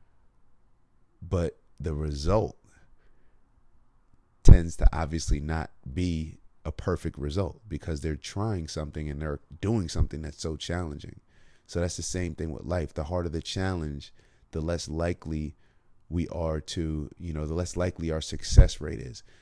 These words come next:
However, we wanna keep working at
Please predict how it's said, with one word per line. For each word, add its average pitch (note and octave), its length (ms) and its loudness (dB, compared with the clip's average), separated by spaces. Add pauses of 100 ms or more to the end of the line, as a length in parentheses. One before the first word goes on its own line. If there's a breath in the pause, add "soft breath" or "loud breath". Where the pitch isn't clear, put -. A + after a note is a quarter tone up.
(160 soft breath)
However, E2 440 -2
we E2 160 -4
wanna D#2 240 -6
keep - 440 -8
working E2+ 500 -8
at E2 220 -12